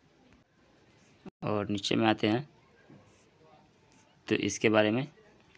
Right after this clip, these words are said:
इतना ही जानकारी दिया गया है। जो वैकेंसी जो है आप इतना समझ सकते हैं, ये वैकेंसी जो बिहार ग्राम स्वराज योजना सोसाइटी के द्वारा वैकेंसी निकाली गई, जो कि पंचायती राज डिपार्टमेंट, गवर्नमेंट of बिहार। तो बिहार के जो है पंचायती राज विभाग में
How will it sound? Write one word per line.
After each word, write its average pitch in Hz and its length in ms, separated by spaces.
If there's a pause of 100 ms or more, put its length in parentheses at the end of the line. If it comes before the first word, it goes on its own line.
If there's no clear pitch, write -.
(200)
इतना - 220
ही 123 60
जानकारी 107 360
दिया 104 240
गया 107 120
है। 117 60
जो 104 120
वैकेंसी 113 380
जो 127 120
है 143 140 (360)
आप 104 120
इतना 120 160
समझ 120 280
सकते 123 280
हैं, 123 60
ये 120 100
वैकेंसी 107 540
जो 117 60
बिहार 110 360
ग्राम 110 300
स्वराज 107 520 (720)
योजना 113 380
सोसाइटी 104 380
के 113 60
द्वारा 107 160
वैकेंसी 107 320
निकाली 101 320
गई, 104 140
जो 104 160
कि 123 260 (280)
पंचायती 101 400
राज 113 300
डिपार्टमेंट, 107 440
गवर्नमेंट 104 400
of 101 100 (100)
बिहार। 92 400 (480)
तो 107 160
बिहार 104 580
के 117 100
जो 110 60
है 110 60
पंचायती 104 400
राज 107 120
विभाग 104 260
में 120 160